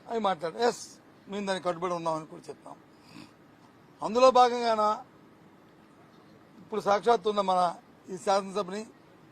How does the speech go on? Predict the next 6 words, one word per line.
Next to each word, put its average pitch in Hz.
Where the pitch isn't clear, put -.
ఈ -
సెక్రటేరియట్ 196
గురించి 185
డిస్కషన్ 190
వచ్చినప్పుడు 196
గౌరవ 220